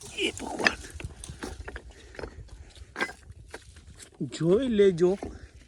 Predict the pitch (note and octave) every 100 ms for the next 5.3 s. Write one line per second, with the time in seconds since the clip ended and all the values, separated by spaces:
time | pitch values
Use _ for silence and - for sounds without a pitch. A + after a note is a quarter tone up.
0 | - - - - - - - - - -
1 | A3+ A3+ F3+ F#3 A3 G#3+ G#3 G3 G3 D3
2 | D3+ F#3 F#3 F3 G3 F3+ E3 E3 E3+ F3
3 | E3+ D3 E3 F3 D#3+ D#3+ F3 D#3+ D3+ D3
4 | D#3+ D#3+ C#3+ B2 C3 F#3+ D3+ C3 C#3+ C3
5 | B2 C3